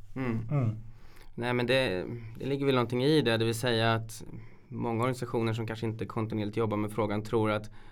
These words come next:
Speaker 1: allt var löst vid den tidpunkten, att det var en sån one-, one-time effort, att vi har den här, nu har vi en jättefin policy, men det är ingen som kollar ifall någon, så att säga, följer policyn för att,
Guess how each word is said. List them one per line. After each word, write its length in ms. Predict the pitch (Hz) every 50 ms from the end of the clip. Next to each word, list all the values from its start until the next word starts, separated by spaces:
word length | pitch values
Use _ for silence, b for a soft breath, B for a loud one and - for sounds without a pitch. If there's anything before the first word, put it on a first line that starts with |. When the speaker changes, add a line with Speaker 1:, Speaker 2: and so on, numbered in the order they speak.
| B B
Speaker 1:
allt 400 | - 117 120 117 110 110 110 110
var 80 | 117 117
löst 520 | 131 170 190 170 135 120 117 - - -
vid 80 | 123 117
den 160 | 104 101 107
tidpunkten, 640 | - 120 - 95 - - 110 78 104 107 107 104 104
att 140 | 104 104
det 100 | 107 104
var 80 | 107 110
en 140 | 107 107 110
sån 100 | - -
one-, 400 | 110 113 - - - - - -
one-time 560 | 113 120 117 110 110 110 117 113 110 113 123
effort, 560 | 160 160 - - - 113 95 107 104 - -
att 380 | 92 101 107 110 - - - B B B B B B B -
vi 100 | 113 117
har 160 | 107 135 160
den 100 | 160 135
här, 80 | 113
nu 80 | 113 131
har 80 | 151 147
vi 60 | 131
en 60 | 123
jättefin 500 | 117 107 113 - 113 - 180 190 170 123
policy, 600 | - 113 95 80 80 107 - - 104 101 120 127
men 240 | - - 123 117 117
det 60 | 120
är 20 |
ingen 160 | 113 101 104 185
som 160 | - 208 208
kollar 260 | - 165 147 131 117
ifall 160 | 113 113 113
någon, 300 | 110 107 107 107 104 107
så 60 | 113
att 60 | 113 110
säga, 200 | 113 98 - - -
följer 400 | - - 120 135 - 294 302 269
policyn 580 | 196 - 127 101 90 104 110 110 113 104 104 107
för 180 | - 110 110
att, 280 | 107 107 107 117 -